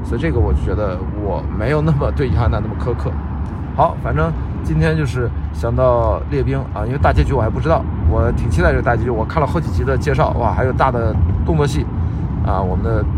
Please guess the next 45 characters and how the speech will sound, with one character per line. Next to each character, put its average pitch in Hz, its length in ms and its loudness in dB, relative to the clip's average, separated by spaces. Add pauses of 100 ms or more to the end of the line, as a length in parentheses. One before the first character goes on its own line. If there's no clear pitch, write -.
(300)
应 123 80 2
该 131 100 0
是 117 140 2
跟 123 160 2
边 139 180 2
境 139 140 2
的 117 60 2
这 113 40 0
个 120 80 0
缉 - 200 0
毒 139 160 2
警 - 160 0
察 85 200 0
的 110 240 0
大 104 160 -2
的 107 80 -4
枪 143 200 -2
战 135 120 2
戏 - 320 2
也 - 80 -4
是 123 140 -4
有 - 160 -4
的。 92 160 -4 (580)
也 113 140 0
好 131 160 2
久 131 240 2 (100)
我 117 220 0
自 190 160 -4
己 127 100 -4
是 107 120 -2
没 110 140 -4
看 127 220 -2
这 113 120 -2
个 107 180 -4 (100)
国 - 140 0
产 - 180 2
的 101 240 0
案 139 140 -2
件 117 240 -2 (180)
戏 - 280 -2
的 101 200 -2
电 139 160 -2
视 117 120 -2
剧 170 120 0
了， - 80 2